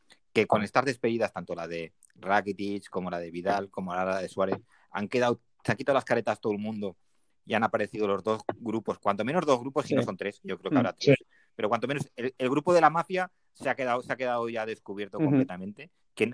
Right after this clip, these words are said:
Speaker 1: y además que se ve claramente que no se llevan nada bien con el resto de la plantilla, están como
Speaker 2: Los que,
Speaker 1: separados
Speaker 2: los que
Speaker 1: completamente.
Speaker 2: asistieron a la despedida de Suárez mismamente, esos son.
Speaker 1: Exactamente.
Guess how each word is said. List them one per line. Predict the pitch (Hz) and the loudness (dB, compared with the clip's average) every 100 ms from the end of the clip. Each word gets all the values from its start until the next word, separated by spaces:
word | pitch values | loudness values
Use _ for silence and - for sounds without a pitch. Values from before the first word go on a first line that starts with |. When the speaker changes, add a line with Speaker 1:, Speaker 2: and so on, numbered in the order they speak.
| - | 0
Speaker 1:
y | |
además | 110 117 131 | 0 2 -2
que | - 117 | -4 -4
se | 104 | -2
ve | 117 | 0
claramente | 120 117 107 98 - - _ _ _ _ _ _ - - | 0 -2 -2 -6 -10 -20 _ _ _ _ _ _ -20 -6
que | 107 | -2
no | 104 120 | 0 4
se | 139 | 6
llevan | 120 104 | 8 8
nada | 135 143 | 6 4
bien | 107 | 0
con | 98 90 | -4 -6
el | 87 | -8
resto | 101 - - 101 | -12 -10 -6 -6
de | 95 | -4
la | 101 98 | -6 -4
plantilla, | 95 180 101 147 233 _ - | -6 -8 -6 -8 -10 _ -20
están | - 107 | 0 0
como | 107 101 | 2 6
Speaker 2:
Los | 160 - | 6 8
que, | |
Speaker 1:
separados | 165 - 202 | 8 8 10
Speaker 2:
los | 170 | 10
que | - | 10
Speaker 1:
completamente. | 185 180 | 8 8
Speaker 2:
asistieron | 175 196 185 180 | 10 10 12 10
a | 165 | 10
la | 156 | 10
despedida | 147 - 143 143 131 | 8 8 10 12 12
de | 120 | 10
Suárez | 151 147 131 | 8 8 8
mismamente, | 131 131 120 127 139 156 | 6 6 6 6 6 6
esos | 175 156 | 4 0
son. | 117 120 _ _ _ _ _ _ _ - | -2 -4 _ _ _ _ _ _ _ 0
Speaker 1:
Exactamente. | 123 120 120 - 90 85 85 | 2 4 2 0 -2 -4 -12